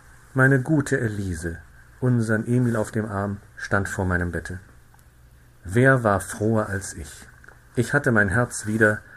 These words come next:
und Elisen ihrs und dem Emil seins. Und Spaß beiseit,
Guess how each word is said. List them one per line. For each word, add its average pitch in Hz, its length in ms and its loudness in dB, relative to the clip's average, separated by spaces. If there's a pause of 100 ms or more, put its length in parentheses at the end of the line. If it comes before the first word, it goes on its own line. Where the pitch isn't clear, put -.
(240)
und 117 160 -2
Elisen 107 500 -2
ihrs 127 480 -2 (180)
und 110 140 -4
dem 110 160 0
Emil 120 300 2
seins. 104 520 0 (880)
Und 135 300 2
Spaß 113 380 -2
beiseit, 110 520 2